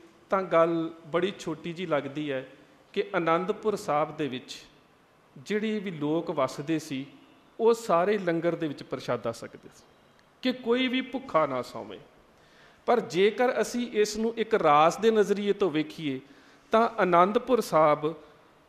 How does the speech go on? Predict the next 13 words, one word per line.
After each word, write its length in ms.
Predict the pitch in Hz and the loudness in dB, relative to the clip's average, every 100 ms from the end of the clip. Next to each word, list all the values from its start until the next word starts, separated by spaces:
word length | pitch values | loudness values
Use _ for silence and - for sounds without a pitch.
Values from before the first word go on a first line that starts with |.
| - | 0
ਉਹ 220 | 220 285 | 2 2
ਤਸੱਵਰ 560 | 294 254 - 185 196 208 | 2 0 2 2 2 2
ਹੈ, 520 | 139 165 139 156 - - _ _ _ _ | 4 4 4 0 -12 -20 _ _ _ _
ਜਿਸ 320 | 147 - 262 262 | -14 -4 -2 -2
ਤਸੱਵਰ 520 | - - 233 214 233 | -4 0 2 4 2
ਨੂੰ 220 | 233 240 | 2 0
ਮਾਨਸਿਕ 560 | 196 165 175 208 247 240 | 2 4 4 0 -6 -4
ਤੌਰ 340 | - 196 190 | 0 2 2
ਤੇ 200 | 190 190 190 | 2 2 2
ਭਗਤ 240 | 196 175 185 | -2 0 -2
ਰਵਿਦਾਸ 540 | 180 160 156 160 160 | 0 2 4 4 0
ਜੀ 80 | 170 | -4
ਨੇ 120 | 170 | -4